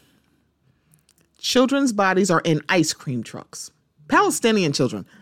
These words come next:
A lot of the people who are like, "Oh my gosh, why didn't you think about the children?"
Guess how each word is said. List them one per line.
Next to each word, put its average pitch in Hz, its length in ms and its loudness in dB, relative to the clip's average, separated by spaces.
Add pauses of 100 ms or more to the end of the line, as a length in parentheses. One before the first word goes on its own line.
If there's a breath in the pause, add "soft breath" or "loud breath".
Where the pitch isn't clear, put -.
A 151 40 -4
lot 202 240 6
of 247 80 4
the 233 60 0
people 240 300 2
who 220 160 4
are 202 80 4
like, 180 240 0 (200)
"Oh 196 80 2
my 202 140 2
gosh, 202 300 2
why 190 100 2
didn't 190 160 -2
you 202 60 -2
think 190 160 0
about 180 160 -2
the 175 60 -12
children?" 185 360 -4